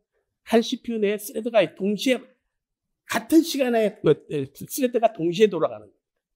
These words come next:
같은 시간에 동시에 돌아가야 되-, 되니까 이 사람들이 이제 제안한 게 뭐냐면 두 개의 프로세서를 두는데 하나는 트로잔 또는 빅팀 프로세스고 하나는 스파이 프로세스. 그래서 이게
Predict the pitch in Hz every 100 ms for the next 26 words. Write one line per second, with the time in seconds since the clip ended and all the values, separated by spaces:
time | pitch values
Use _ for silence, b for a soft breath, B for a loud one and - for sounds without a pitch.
0 | _ _ _ _ _ 226 214 247 240 233
1 | 247 175 165 170 214 208 180 175 160 156
2 | 147 135 - 139 131 - 190 147 - _
3 | _ _ _ _ _ 175 196 214 214 214
4 | 202 180 165 170 175 180 170 156 147 147
5 | 185 - 156 139 202 208 - 240 - 208
6 | 185 160 170 175 247 254 247 294 294 _
7 | _ _ _ - 269 247 165 127 - 220
8 | 262 226 _ - - 220 214 190 180 170
9 | - 185 226 - _ _ _ _ - 240
10 | 226 233 277 339 - - 247 226 226 165
11 | - 107 - _ _ _ _ _ _ _
12 | _ - 175 240 180 - _ _ _ _
13 | - 170